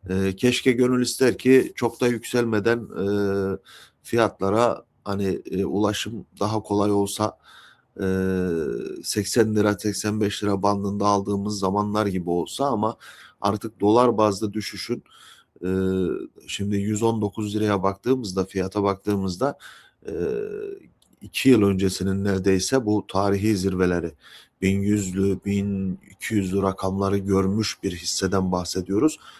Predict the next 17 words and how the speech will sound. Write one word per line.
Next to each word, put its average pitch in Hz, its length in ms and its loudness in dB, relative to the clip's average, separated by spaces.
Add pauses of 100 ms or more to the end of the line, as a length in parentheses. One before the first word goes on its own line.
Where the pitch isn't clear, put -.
(160)
Bölündükten 110 640 4
sonra 95 380 0
da 147 200 4 (360)
hani 92 340 -2
bunun, 101 880 0
e, - 40 -10 (340)
yüz 101 180 0
on 110 180 4
dokuz, 95 280 -4
yüz 98 200 -2
yirmi 104 300 2
lira 101 180 2
olması 95 460 2
zaten 104 380 2
iki 92 260 -4
yıl 104 120 4
önceki 95 600 2